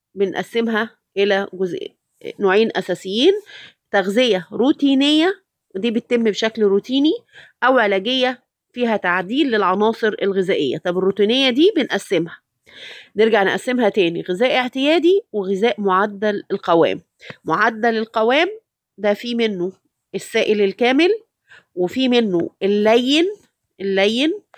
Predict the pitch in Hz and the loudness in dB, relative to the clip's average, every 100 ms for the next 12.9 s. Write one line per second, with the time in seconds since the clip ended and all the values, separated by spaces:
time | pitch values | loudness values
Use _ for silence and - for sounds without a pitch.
0 | _ - 190 - 233 208 202 190 254 302 | _ -8 -6 -2 0 0 0 -2 0 4
1 | 370 294 220 - - 196 170 143 - _ | 4 2 0 -2 0 -2 -2 -4 -6 _
2 | _ _ _ _ _ _ 196 180 226 370 | _ _ _ _ _ _ -6 0 0 0
3 | - _ _ - - - _ _ _ _ | -6 _ _ -20 -20 -20 _ _ _ _
4 | _ _ _ _ 233 147 208 285 311 269 | _ _ _ _ 0 0 0 2 2 2
5 | 277 269 220 196 196 247 - 208 196 214 | 2 2 2 2 2 2 2 2 0 -2
6 | 196 180 131 - - _ _ _ _ _ | -2 -2 -2 -6 -18 _ _ _ _ _
7 | _ _ 208 262 277 220 208 240 214 220 | _ _ 0 2 2 0 -2 -2 -2 0
8 | 254 285 - 226 226 311 - - 202 _ | 0 -2 0 2 2 0 -6 -14 -14 _
9 | - 175 185 175 - 233 233 196 180 214 | -16 -4 -4 -2 -2 -2 -2 -2 0 0
10 | 349 _ _ _ 185 185 170 175 180 226 | -2 _ _ _ -2 0 0 -2 -2 -2
11 | 202 - 175 196 196 214 240 311 311 214 | -2 -2 -4 -4 0 0 2 -2 0 0
12 | 196 190 214 - - 175 196 208 | 2 0 0 -2 -6 -6 0 0